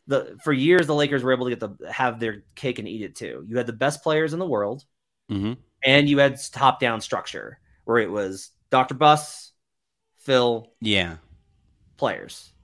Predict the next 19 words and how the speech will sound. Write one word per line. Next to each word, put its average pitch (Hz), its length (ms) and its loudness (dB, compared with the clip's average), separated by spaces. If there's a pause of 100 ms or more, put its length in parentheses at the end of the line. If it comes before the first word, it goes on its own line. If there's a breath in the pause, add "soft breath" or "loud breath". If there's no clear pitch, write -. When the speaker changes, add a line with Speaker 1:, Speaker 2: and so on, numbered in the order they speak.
(200)
Speaker 2:
Mm-hmm. 104 300 -6
Speaker 1:
Um, 104 400 0
even 135 220 0
if, 131 320 -2
if 117 220 -6
Kobe 120 280 0
and 107 160 -6
Phil 104 320 -6 (420)
clashed - 320 -2
at 92 60 -14
times, 76 300 -12
or 135 340 4
it 113 220 -6
was 107 500 -4 (260 soft breath)
Doctor 135 220 4
Buss, 127 600 -2 (1200)
Pat, 113 300 0 (760)
Magic, - 420 -6 (160)
right? 127 240 2